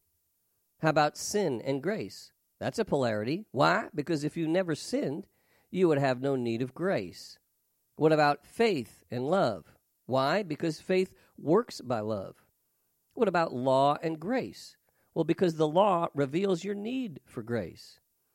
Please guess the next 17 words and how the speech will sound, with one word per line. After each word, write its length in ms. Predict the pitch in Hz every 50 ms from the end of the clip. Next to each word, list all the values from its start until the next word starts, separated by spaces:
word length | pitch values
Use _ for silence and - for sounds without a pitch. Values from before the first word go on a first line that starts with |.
| _ _ _ _ _ _ -
What 120 | 170 156
about 260 | 147 143 139 135 - -
old 320 | 139 131 127 131 131 123
and 300 | - 160 143 139 139 151
new? 380 | 190 247 208 117 90 76 - - _ _ _ _ _ _ _ _ - _
Because 280 | 156 147 - 185 160 147
the 120 | 165 -
Old 260 | - 202 226 233 196
Testament 460 | - 147 135 - - 135 131 143 - - -
is 160 | 156 143 135
the 100 | 151 147
new 200 | 156 180 196 180
concealed, 720 | - 160 139 131 - - 247 240 170 107 92 90 - _ _ _ _ _ _ _ _ _ _
and 160 | 139 135 139 135
the 60 | 131
New 160 | 143 185 226
Testament 500 | - - 120 104 - - 113 120 -